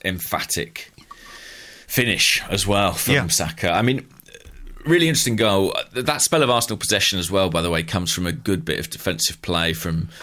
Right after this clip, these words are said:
Speaker 1: you know, Tavares, who won the ball on the halfway line, used his strength to kind of muscle a guy out of it and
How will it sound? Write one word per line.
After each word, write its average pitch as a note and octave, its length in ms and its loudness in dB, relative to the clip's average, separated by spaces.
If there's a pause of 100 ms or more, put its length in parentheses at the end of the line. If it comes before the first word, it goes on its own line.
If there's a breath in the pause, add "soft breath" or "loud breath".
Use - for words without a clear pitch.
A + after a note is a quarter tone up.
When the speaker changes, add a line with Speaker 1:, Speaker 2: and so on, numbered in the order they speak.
(240 loud breath)
Speaker 1:
you F2 140 -2
know, E2 120 0
Tavares, E2 560 0
who D#2 120 -4
won F2 420 -4
the E2 60 -4
ball E2+ 320 -2
on D#2 100 -2
the E2 80 -4
halfway E2+ 540 -2
line, D#2+ 380 0 (720 loud breath)
used F2 300 0
his E2 140 0
strength E2+ 460 -2
to D#2+ 220 0 (120)
kind D2+ 160 -2
of - 240 -10
muscle E2 300 0
a E2 60 -4
guy E2 260 0
out F2 180 -2
of D2 100 -8
it D#2 200 -4
and D#2 340 -4